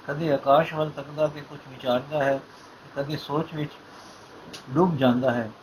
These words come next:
ਅੰਦਰੋਂ ਸੁਆਣੀ ਨੇ ਆਵਾਜ਼ ਦਿੱਤੀ, "ਪੰਡਤ ਜੀ, ਅੱਜ ਇਸ ਵੇਲੇ ਨਛੱਤਰਾਂ ਵੱਲ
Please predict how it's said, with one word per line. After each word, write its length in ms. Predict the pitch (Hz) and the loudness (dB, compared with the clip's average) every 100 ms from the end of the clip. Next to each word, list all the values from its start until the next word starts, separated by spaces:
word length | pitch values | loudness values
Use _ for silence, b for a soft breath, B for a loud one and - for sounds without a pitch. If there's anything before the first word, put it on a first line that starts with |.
| - - 143 | -20 -12 -6
ਅੰਦਰੋਂ 260 | 143 185 190 | 0 2 2
ਸੁਆਣੀ 360 | 151 143 156 | 2 2 2
ਨੇ 100 | 175 | 0
ਆਵਾਜ਼ 300 | 156 135 151 | 2 2 2
ਦਿੱਤੀ, 260 | 143 147 175 | -2 -12 -10
"ਪੰਡਤ 280 | 147 139 165 | -4 -2 -4
ਜੀ, 380 | 147 165 202 175 - B B B - 151 165 | -6 -6 -8 -10 -18 B B B -8 4 6
ਅੱਜ 140 | 160 | 8
ਇਸ 260 | 165 185 185 | 6 6 4
ਵੇਲੇ 260 | 185 180 | 4 4
ਨਛੱਤਰਾਂ 540 | 160 147 156 151 190 180 | 0 -2 -6 -2 2 6
ਵੱਲ 200 | 165 | 6